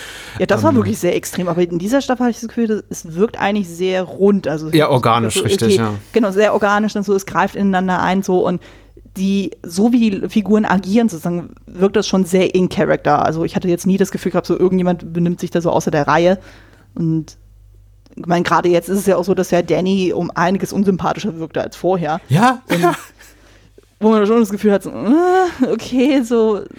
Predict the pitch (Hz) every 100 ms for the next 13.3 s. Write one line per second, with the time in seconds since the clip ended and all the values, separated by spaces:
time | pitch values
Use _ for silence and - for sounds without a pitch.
0 | - - _ - 170 202 247 320 311 311
1 | 302 311 - 285 285 285 - 247 302 277
2 | 285 285 339 330 285 285 254 220 214 202
3 | 196 - - - 185 190 208 247 247 269
4 | 370 466 392 214 185 175 175 139 117 -
5 | 175 180 180 190 131 123 120 - - 123
6 | - 175 151 131 123 - 139 135 - 156
7 | - 143 147 151 165 147 123 151 170 160
8 | 131 127 127 - 151 131 151 - 127 117
9 | - - 120 - - 139 120 - - 120
10 | - - - 127 120 127 139 151 143 -
11 | 127 123 123 - 120 127 127 127 131 123
12 | 127 - 123 - 135 123 127 156 170 143
13 | 139 - 156